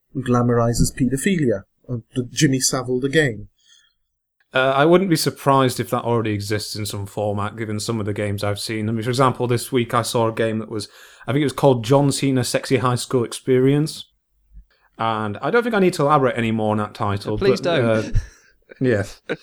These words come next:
Speaker 2: But yes, I do understand what you mean. Um, I mean,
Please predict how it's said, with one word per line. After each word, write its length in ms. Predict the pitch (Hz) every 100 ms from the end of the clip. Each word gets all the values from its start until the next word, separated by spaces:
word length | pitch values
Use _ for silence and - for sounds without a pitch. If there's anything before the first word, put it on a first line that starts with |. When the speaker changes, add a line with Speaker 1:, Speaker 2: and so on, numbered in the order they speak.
| - - _ - - - - _ 196 -
Speaker 2:
But 120 | 208
yes, 200 | 202 175
I 120 | 170 190
do 80 |
understand 440 | 196 175 175 156 147
what 120 | -
you 100 | 143
mean. 220 | 143 120
Um, 560 | 127 135 131 127 123 - _ _ _ _ _ _ -
I 60 |
mean, 440 | 156 156 151 135